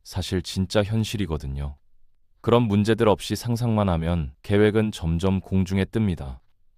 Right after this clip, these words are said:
계획을 아무리 세워봐도 밖에 나가면 부딪히기 때문에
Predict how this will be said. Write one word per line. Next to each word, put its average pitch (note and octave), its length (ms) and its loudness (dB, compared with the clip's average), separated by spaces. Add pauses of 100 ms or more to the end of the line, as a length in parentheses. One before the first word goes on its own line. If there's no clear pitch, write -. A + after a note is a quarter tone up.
(120)
계획을 A#2 460 4
아무리 G2 340 4
세워봐도 F#2 760 0 (240)
밖에 A#2 320 0
나가면 G2 460 4
부딪히기 - 480 -4
때문에 D#2+ 520 0